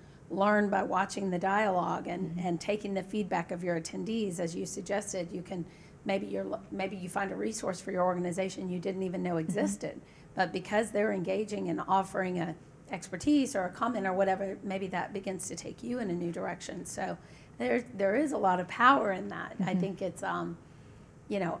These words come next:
Speaker 1: I think at first, for me personally anyway, I sort of, you know, it took me a little while to wrap my head around the idea that,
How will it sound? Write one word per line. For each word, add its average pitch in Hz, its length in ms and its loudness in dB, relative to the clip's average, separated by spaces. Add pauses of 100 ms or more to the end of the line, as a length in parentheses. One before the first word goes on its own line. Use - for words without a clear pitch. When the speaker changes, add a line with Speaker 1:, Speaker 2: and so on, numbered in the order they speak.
Speaker 1:
I 208 40 -4
think 202 200 -2
at - 120 -2
first, 233 600 4
for 196 120 -2
me 190 200 -2
personally 262 480 0
anyway, 185 360 0
I 180 60 -4
sort 196 260 0
of, 175 100 0 (600)
you 202 80 -2
know, 170 220 -2 (120)
it - 120 -16
took 285 200 -4
me 262 120 2
a 202 60 2
little 196 180 4
while 190 560 6
to 185 160 -4
wrap 185 200 6
my 180 120 0
head 208 220 0
around 190 260 0
the 185 100 -2
idea 185 560 0
that, 180 300 0